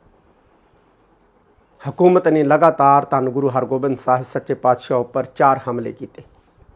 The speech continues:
ਪਹਿਲਾ ਸ੍ਰੀ ਅੰਮ੍ਰਿਤਸਰ ਸਾਹਿਬ ਦੀ ਪਾਵਨ ਧਰਤੀ 'ਤੇ ਕੀਤਾ,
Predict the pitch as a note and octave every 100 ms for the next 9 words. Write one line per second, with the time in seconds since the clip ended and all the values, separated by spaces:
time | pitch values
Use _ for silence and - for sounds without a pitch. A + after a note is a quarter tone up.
0 | _ _ _ _ _ _ _ _ _ _
1 | _ _ _ _ _ _ D3+ D3+ C#3+ C3+
2 | C#3 C3+ C3 A#2+ A#2 C#3+ C#3 C#3 - C3
3 | C3+ C#3+ C#3 C3+ C#3 D3+ C#3+ - - C3